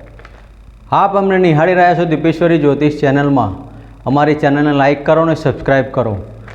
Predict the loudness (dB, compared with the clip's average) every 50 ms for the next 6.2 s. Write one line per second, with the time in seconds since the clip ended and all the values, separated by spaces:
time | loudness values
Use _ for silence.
0 | -20 -20 -20 -20 -20 -20 -20 -20 -20 -20 -20 -20 -20 -20 -20 -20 -20 -18 -6 0
1 | 2 4 4 4 2 0 -2 0 0 0 0 0 -2 -4 -6 -10 -8 -4 0 2
2 | 4 4 4 2 2 2 2 2 0 0 0 0 2 4 4 2 2 0 -4 -10
3 | -12 -14 -16 -18 -20 -20 -20 -20 -20 -20 -20 -20 -20 -20 -20 -20 -20 -20 -20 -20
4 | -20 -14 -6 -2 2 2 4 4 4 4 2 2 2 0 0 -2 -2 0 0 0
5 | 2 2 0 0 0 0 -2 -2 -2 -2 -2 -2 0 0 0 0 0 0 -2 -6
6 | -10 -14 -16